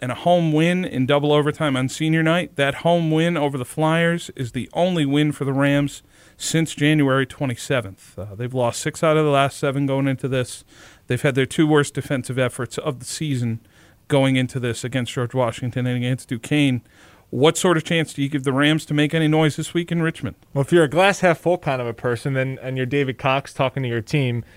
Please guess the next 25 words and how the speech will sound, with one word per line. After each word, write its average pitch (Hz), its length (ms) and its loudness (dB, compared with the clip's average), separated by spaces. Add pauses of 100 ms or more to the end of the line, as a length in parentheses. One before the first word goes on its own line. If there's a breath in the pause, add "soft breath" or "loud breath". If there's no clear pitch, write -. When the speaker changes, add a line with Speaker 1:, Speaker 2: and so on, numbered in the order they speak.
(120 soft breath)
Speaker 2:
you 123 60 -6
say, 127 220 2
"Hey, 151 240 4
yeah, 139 280 2 (380 soft breath)
Dayton 190 320 2
and 151 180 0
V 165 140 2
C - 200 0
U, 147 200 4
the 127 100 -4
first 151 320 -2
potential 147 420 -4
two 147 200 0
opponents 135 460 -2
in 139 40 -4
the 131 120 -2
A 131 100 0
ten 131 220 -2
tournament, 131 460 -2
we've 147 240 2
beaten, 135 400 2
we've 135 180 -2
taken 147 340 -2
care 135 240 2
of. 101 220 -4